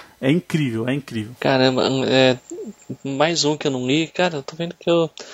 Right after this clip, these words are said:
Speaker 2: tô vendo que, apesar de tudo, eu já deixei passar vários clássicos aí, cara, que eu vou ter que superar
Speaker 1: É.
Speaker 2: essa falha de algum jeito.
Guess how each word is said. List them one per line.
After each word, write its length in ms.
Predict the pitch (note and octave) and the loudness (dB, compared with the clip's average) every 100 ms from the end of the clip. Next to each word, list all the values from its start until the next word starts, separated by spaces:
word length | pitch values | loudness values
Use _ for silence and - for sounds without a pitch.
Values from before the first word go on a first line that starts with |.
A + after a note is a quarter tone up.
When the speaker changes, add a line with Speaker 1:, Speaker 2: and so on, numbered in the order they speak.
| - - - - | -20 -20 -18 -10
Speaker 2:
tô 100 | D#3 | -8
vendo 180 | E3 | -8
que, 320 | E3 F#3 F3+ E3+ | -6 -2 0 -2
apesar 400 | - D#3+ D#3 D3+ | -4 -6 -4 -6
de 120 | D3+ | -6
tudo, 220 | D3+ D#3+ | -6 -4
eu 40 | |
já 100 | D3+ | -4
deixei 340 | D3+ D3 - D3 | -4 -2 2 0
passar 380 | - C#3 - C#3 | 0 0 0 0
vários 320 | C#3 D#3 - | -2 0 0
clássicos 600 | - B2 B2 - - A#2 | 0 0 2 2 0 -2
aí, 200 | A#2 A#2 | 0 -2
cara, 280 | - A#2+ A#2 | -4 -6 -8
que 340 | - B2+ B2 B2 - - - _ | -6 -6 -6 -10 -20 -20 -20 _
eu 60 | B2 | -4
vou 100 | B2+ | -2
ter 120 | C#3+ | -2
que 280 | - C#3 B2+ | -2 0 0
superar 480 | A#2+ - C#3 C3+ B2+ | 2 0 2 4 4
Speaker 1:
É. 20 | |
Speaker 2:
essa 180 | B2 A#2 A2+ | 6 4 2
falha 220 | B2 B2+ | -2 -2
de 80 | B2 | 2
algum 220 | B2+ C#3 C3 | 4 4 4
jeito. 380 | A#2 A2 A#2 | 2 -2 -6